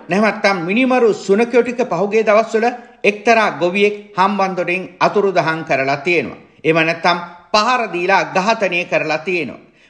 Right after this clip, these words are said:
මේ සිද්ධියට මුහුණ දීලා තියෙන්නේ එච් එම් අප්පුහාමි කියන තිස් නම හැවිරිදි ගොවියෙක්. මොහු ජීවත් වෙලා තියෙන්නේ හම්බන්තොට දිස්ත්‍රික්කයේ අම්බලන්තොට කියන ප්‍රාදේශ සභා බල ප්‍රදේශය තුල.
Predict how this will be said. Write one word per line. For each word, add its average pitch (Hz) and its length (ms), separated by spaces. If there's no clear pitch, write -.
මේ 330 120
සිද්ධියට 277 440
මුහුණ 220 300
දීලා 214 220
තියෙන්නේ 208 540
එච් 208 280
එම් 220 120
අප්පුහාමි 190 580
කියන 170 260
තිස් 240 280
නම 180 300
හැවිරිදි 180 500
ගොවියෙක්. 156 560
මොහු 196 180
ජීවත් 311 420
වෙලා 247 200
තියෙන්නේ 214 380
හම්බන්තොට 208 540
දිස්ත්‍රික්කයේ 202 640
අම්බලන්තොට 254 580
කියන 208 280
ප්‍රාදේශ 208 480
සභා 180 300
බල 185 240
ප්‍රදේශය 160 580
තුල. 208 240